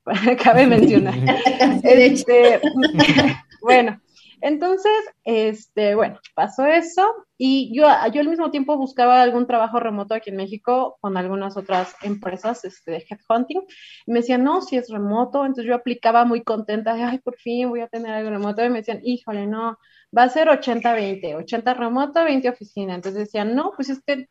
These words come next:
Speaker 1: tú no eres completamente remoto como, pues, lo dices", ¿no? Entonces yo tenía como esa espinita y no sabía cómo, cómo, o sea, no tenía la experiencia, este, ni idea de qué quería hacer,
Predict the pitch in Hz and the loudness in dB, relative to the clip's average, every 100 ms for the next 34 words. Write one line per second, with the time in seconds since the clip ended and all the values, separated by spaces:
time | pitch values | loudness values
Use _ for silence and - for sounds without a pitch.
0 | - 294 302 320 330 254 220 - 247 247 | -6 -2 0 0 -2 -4 -4 -2 -2 -2
1 | 233 233 208 190 196 233 226 202 190 180 | -2 -2 -2 -4 -4 -6 -6 -8 -8 -10
2 | - - 185 190 190 254 - - _ 185 | -12 -16 -12 -6 -2 -2 -2 -12 _ -14
3 | 240 339 - - - - 277 349 359 330 | -14 -16 -20 -20 -14 -6 -4 -2 -2 -2
4 | 311 311 277 277 294 - 190 202 202 226 | -2 -2 -2 -2 -4 -6 -6 -6 -2 0
5 | 226 226 226 233 226 214 214 214 214 220 | 0 -2 -2 -2 2 0 -2 -6 -6 -8
6 | 240 240 240 240 220 190 202 208 220 269 | -6 -4 0 -2 -2 -6 -6 -4 -4 0
7 | 262 247 254 - - 185 196 202 208 202 | 0 0 -2 -6 -10 -6 -6 -4 0 2
8 | 208 208 - _ _ - 190 190 _ 190 | 0 -2 -12 _ _ -10 -10 -10 _ -2
9 | 190 185 226 226 220 208 208 208 214 220 | 0 -2 -2 0 2 2 2 2 2 2
10 | 220 214 208 202 - 208 196 196 214 226 | -2 -2 -4 -4 -4 0 0 -2 0 0
11 | 262 | -2